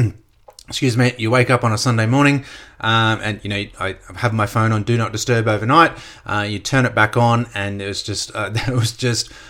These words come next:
multiple, multiple, multiple things from one person. And it was just interesting 'cause I do know this person used to be in network marketing, and obviously they've left,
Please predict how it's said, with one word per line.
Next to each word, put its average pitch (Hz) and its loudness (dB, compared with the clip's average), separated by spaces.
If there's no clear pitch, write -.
multiple, 127 4
multiple, 110 0
multiple 107 0
things 101 -4
from 110 -2
one 165 0
person. 143 2
And 135 -2
it - 0
was 170 -4
just 202 -6
interesting 123 0
'cause 113 0
I 110 -2
do 113 0
know 113 2
this 107 -2
person 104 -2
used 202 0
to 131 0
be 110 2
in 101 -6
network 101 -2
marketing, 104 -2
and 107 -6
obviously 165 0
they've 190 4
left, 151 2